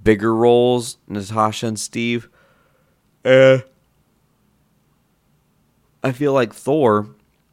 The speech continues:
is actually gonna take quite a bit of a backseat. Like, he's gonna be really fucked up.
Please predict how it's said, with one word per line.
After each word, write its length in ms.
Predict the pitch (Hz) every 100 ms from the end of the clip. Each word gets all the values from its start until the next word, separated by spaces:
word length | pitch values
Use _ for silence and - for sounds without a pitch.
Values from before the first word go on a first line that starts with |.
| _ _ _ _ _ _ _ _ _ _ _
is 140 | - 101
actually 280 | 107 139 170
gonna 140 | 87
take 220 | - 120
quite 340 | - - 95 98
a 60 |
bit 140 | 87 85
of 100 | 73
a 60 |
backseat. 680 | 71 73 - - - - - _
Like, 120 | -
he's 220 | - 101 98
gonna 180 | 107
be 180 | 90 90
really 280 | 87 90 90
fucked 520 | - - 92 87 -
up. 280 | 87 87 -